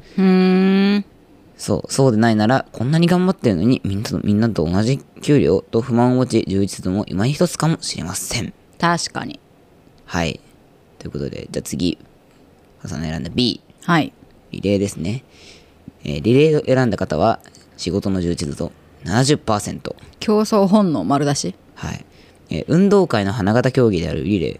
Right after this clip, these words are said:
Speaker 2: ー。
Speaker 1: うん。
Speaker 2: これを選んだあなたは、職場で責任な、責任ある立場に身を置きたいタイプ。
Speaker 1: 全然。
Speaker 2: あれ？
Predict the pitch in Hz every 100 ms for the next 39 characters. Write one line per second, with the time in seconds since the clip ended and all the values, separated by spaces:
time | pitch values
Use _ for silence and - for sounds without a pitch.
0 | - - 165 113 123 131 123 101 90 98
1 | 80 92 - - 117 127 123 120 - 107
2 | 127 143 143 139 - 101 - 139 147 151
3 | - 135 104 - - - - - 98 90
4 | 104 85 92 - - - 135 - - -
5 | - _ 151 190 190 185 180 _ - -
6 | 104